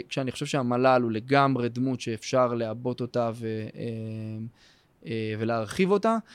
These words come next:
אני לא חושב שאנחנו, למשל, היום במקום של, אה, לחייב, אה,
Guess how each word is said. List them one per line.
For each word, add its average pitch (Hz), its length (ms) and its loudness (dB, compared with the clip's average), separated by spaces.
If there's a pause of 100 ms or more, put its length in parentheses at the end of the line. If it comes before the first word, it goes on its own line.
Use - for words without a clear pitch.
(200)
אני 151 180 6
לא 196 140 8
חושב 202 300 2
שאנחנו, 147 640 0
למשל, 135 420 2
היום 147 240 2
במקום 143 460 2
של, 127 340 -2
אה, 120 180 0
לחייב, 139 560 2
אה, 123 200 -2